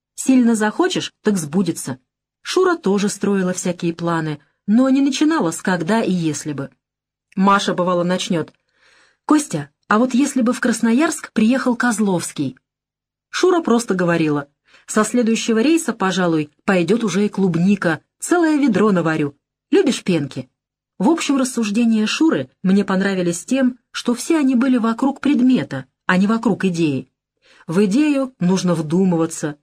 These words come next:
вникать, Да еще сразу как следует вникнешь ли, а предмет видишь глазами,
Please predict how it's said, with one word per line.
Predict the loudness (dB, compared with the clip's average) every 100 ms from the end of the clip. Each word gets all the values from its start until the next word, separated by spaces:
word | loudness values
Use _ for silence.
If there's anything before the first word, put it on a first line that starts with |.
| _ -4
вникать, | 2 4 4 0 -2 -6 _ _ _ -8
Да | 0
еще | 0 0 -2 -2
сразу | -2 -2 -2
как | -2 -2
следует | -2 0 0 0 -2
вникнешь | -2 2 2 2 0 0 0
ли, | 0 -2 -4 _ _ _
а | 0 0
предмет | 0 2 0 0 -8 _ 0
видишь | 2 2 0
глазами, | 0 -2 -4 -6 -6 -10